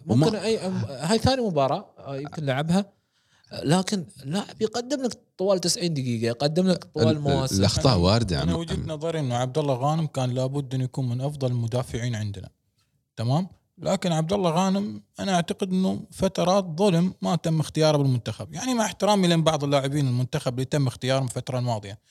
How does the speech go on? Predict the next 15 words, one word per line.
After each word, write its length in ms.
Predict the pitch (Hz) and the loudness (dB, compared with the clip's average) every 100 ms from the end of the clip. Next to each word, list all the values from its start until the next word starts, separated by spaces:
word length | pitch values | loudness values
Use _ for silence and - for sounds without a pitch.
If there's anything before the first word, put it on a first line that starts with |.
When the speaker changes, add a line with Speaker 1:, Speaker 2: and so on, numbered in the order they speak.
| _ - | _ -8
Speaker 3:
وأنتوا 260 | 220 214 | -6 0
شايفين 320 | 180 170 185 | 2 2 2
نتائج 400 | 170 156 160 139 | 2 4 2 4
المنتخب 540 | 139 139 135 143 131 110 | 2 0 -2 -6 -8 -8
يعني، 280 | 98 101 - _ _ _ _ _ - | -8 -8 -12 _ _ _ _ _ -2
تمام؟ 340 | 139 160 208 - _ _ _ _ | 4 4 2 -4 _ _ _ _
بعض 200 | 247 226 | 4 4
الم-، 320 | 208 202 214 190 | 2 -2 -4 -2
بعض 260 | 214 190 | -2 0
اللاعبين 840 | 175 165 127 139 247 302 294 277 269 _ _ _ _ - _ | 2 2 2 -2 0 0 0 -8 -14 _ _ _ _ -20 _
طوروا 400 | 233 185 175 226 | 4 6 4 4
مع 200 | 233 240 | 2 2
أداء 260 | 220 208 220 | 4 4 2
المنتخب، 480 | 214 208 202 - 170 _ _ _ _ _ 101 - | 2 0 0 -4 -10 _ _ _ _ _ -20 -6
تمام؟ 300 | 135 147 208 | -2 -2 -4